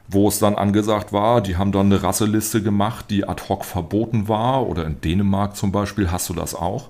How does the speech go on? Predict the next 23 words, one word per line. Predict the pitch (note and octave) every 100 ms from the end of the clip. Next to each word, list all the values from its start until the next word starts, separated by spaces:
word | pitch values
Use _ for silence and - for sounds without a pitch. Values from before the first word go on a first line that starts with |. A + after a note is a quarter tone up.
| -
Und | G2 F2
dann | F2
stehen | - G#2 G2+
die |
Leute | G#2 A2 A#2 C3
drei | G2+ G#2+ G#2+
Box-, | A2+ - - G#2 F#2+
drei | G2 G2+ G2+ G2+
Blocks | G#2 A2 -
vor | A2
den | G#2+ G2+
Tierarztpraxen | A#2+ A2+ G#2+ - - A2 - A2
zum | - A#2 -
Euthanasieren, | A#2 B2+ C3 C#3 D3+ D3 D#2+ C#2+
weil | D#2+ E2+
es | -
eine | F2+ F#2 -
automatisierte | G2 A2 G2+ G2+ A2 G2 A2+ A2+
Euthanasieverfügung | G#2+ A2+ B2+ C#3 A#2+ B2+ A#2+ G#2 - G#2+ F#2 E2+
gibt | D#2+ E2 -
vom | - E2+ E2
Amt. | D#2+ C#2+ - -
Punkt. | - D3 -